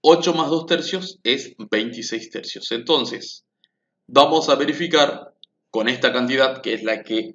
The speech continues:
nosotros hallamos, pero expresada de esta manera, porque así será más fácil operar.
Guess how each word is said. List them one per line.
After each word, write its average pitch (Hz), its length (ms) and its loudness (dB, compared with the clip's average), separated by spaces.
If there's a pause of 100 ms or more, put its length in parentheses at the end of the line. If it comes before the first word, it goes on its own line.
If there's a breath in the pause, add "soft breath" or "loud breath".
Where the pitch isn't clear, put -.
nosotros 117 400 -6
hallamos, 151 420 2
pero 160 360 0
expresada 143 720 0
de 117 80 0
esta 110 180 -8
manera, 107 460 -6 (360)
porque 165 220 4
así 147 180 2
será 127 200 2
más 120 180 -2
fácil 117 300 -2
operar. 101 360 -10